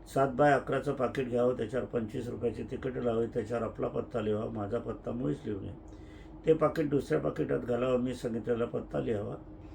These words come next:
आणि स्पीड पोस्टाने पाठवावं. आपल्या पाकिटामध्ये आम्ही यंत्रसिद्धी पाठवून देऊ. काच फ्रेम करावीच लागेल आणि सर्वांना ही अशी दिसेल अशीच लावावी लागतील. असो, आजचा विषय हा ज्योतिषशास्त्रीय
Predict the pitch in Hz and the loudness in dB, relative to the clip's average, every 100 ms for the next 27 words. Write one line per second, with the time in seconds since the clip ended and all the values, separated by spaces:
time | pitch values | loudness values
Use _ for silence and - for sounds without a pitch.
0 | - - - 135 131 - 151 - 123 - | -16 -8 0 0 0 2 2 4 0 0
1 | 120 - 123 - 110 101 - 127 - - | -2 -2 -4 -4 -4 -4 -2 -4 0 0
2 | - - - 117 113 113 - 117 120 117 | 0 -4 -4 -2 -2 -4 -2 -2 -2 -2
3 | 104 - - 117 117 - - - 139 104 | -2 -6 -8 -6 -6 -4 -6 -6 -6 -4
4 | 107 - - - - - 131 131 - 143 | -4 -6 -12 -14 -16 -2 0 0 2 4
5 | 143 - 123 123 131 - 107 113 - - | 4 4 4 4 2 -2 -2 -2 -4 -14
6 | - - - 127 - 120 120 120 131 120 | -16 -8 -2 -2 4 4 6 4 0 0
7 | 135 113 - - 113 110 117 110 104 - | 0 0 -2 -4 -4 -4 -2 -2 -2 -8
8 | - - 101 101 - - - - - - | -4 -2 0 -2 -6 -10 -12 -12 -14 -16
9 | - - - - - - - - - - | -16 -8 -4 -2 -2 -6 -8 -16 -18 -6
10 | 123 123 - 160 156 143 165 151 151 135 | -2 0 4 4 4 4 4 4 4 2
11 | 127 151 143 147 139 143 143 | 0 -2 2 2 2 2 4